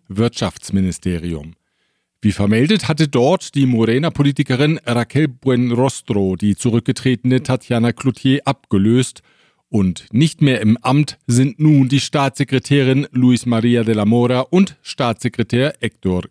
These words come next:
Guerrero. Und auch das Personal in nachfolgenden Positionen wird in großem Stil ausgetauscht.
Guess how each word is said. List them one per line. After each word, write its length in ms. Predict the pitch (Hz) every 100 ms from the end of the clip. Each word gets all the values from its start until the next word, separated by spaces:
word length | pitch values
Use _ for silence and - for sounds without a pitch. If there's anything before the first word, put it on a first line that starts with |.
| _
Guerrero. 580 | 139 113 90 80 78 - _ _ _ _ _ _ _
Und 160 | 113 120
auch 160 | 151
das 180 | - 175
Personal 540 | - 160 151 135 143 131
in 180 | 139
nachfolgenden 680 | 131 123 127 147 131 120 113
Positionen 880 | 113 117 110 - 123 113 117 113 92
wird 160 | 135 151
in 180 | 160 143
großem 460 | 120 110 - 98
Stil 340 | - 120 131 135
ausgetauscht. 880 | 123 131 - 135 - 127 117 104